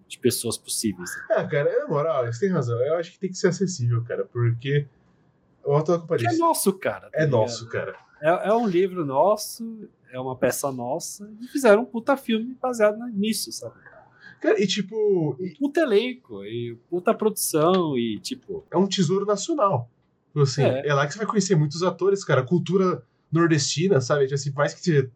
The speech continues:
Speaker 2: esteja sendo trazida de um jeito meio cômico, pô, ela tra-, mostra meio um pouco dessa realidade muito difícil, né?
Speaker 1: É, é uma crônica, né, cara? Tipo,
Speaker 2: É, exatamente.
Speaker 1: são,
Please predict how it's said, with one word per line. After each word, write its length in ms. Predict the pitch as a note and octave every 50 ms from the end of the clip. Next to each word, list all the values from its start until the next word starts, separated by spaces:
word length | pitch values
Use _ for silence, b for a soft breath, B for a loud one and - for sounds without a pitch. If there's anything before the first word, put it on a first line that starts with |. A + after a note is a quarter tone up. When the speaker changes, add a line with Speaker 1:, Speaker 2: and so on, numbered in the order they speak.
| _ -
Speaker 2:
esteja 360 | C3 B2+ A#2 B2+ C3 B2 B2
sendo 180 | A#2+ - B2 A#2
trazida 280 | A#2+ A#2 A2+ A#2+ A#2+
de 60 | A#2+ A#2+
um 80 | A#2
jeito 200 | A2+ A#2 A2+ -
meio 140 | A#2 G#2 G2
cômico, 600 | - - - C3 D3 F3 F3+ D#3 - - A2 - b b b b b b b b _ -
pô, 180 | C3+ - B2 A2+
ela 200 | A2 A#2+ A#2+ A#2
tra-, 240 | A2+ C3 C3+ C3+
mostra 340 | C3 C3+ D#3 D#3+ - - D3+
meio 200 | B2 C3 C#3 C#3
um 60 | A#2+
pouco 300 | A#2 - B2+ B2 - B2+
dessa 280 | A#2+ A#2+ A#2 - - A#2+
realidade 580 | A#2 A#2+ A#2+ A#2 A2 A2 G#2+ A2 G#2+ A2 G2+ - - - - _ _ _ _ _ -
muito 340 | C#3 D#3+ E3 - D#3 - - _ _ _
difícil, 640 | B2+ C#3+ C#3+ - - - F3 G#3 - - - - B2+
né? 180 | A2 A2+ C#3 D3 E4 D#4+ D4 C4+ C#4 D4 C#4 - - -
Speaker 1:
É, 40 | -
é 40 | A#3+
uma 140 | C#4+ D#4+
crônica, 680 | - _ - G3+ - - C4+ C#4+ C#4 A3+ - - D3 C3+ C#3
né, 140 | E3 G3 G3
cara? 340 | G3 - C#3+ B2+ A#2+ A2
Tipo, 460 | A2+ - - - _ - C#3 A2 F#2 -
Speaker 2:
É, 220 | - C#3 B2+ G#2+ G2+
exatamente. 520 | G#2 G#2 A2 A#2 A#2 A#2 C#3 C#3 A#2+ F#3
Speaker 1:
são, 180 | E3 D3 C#3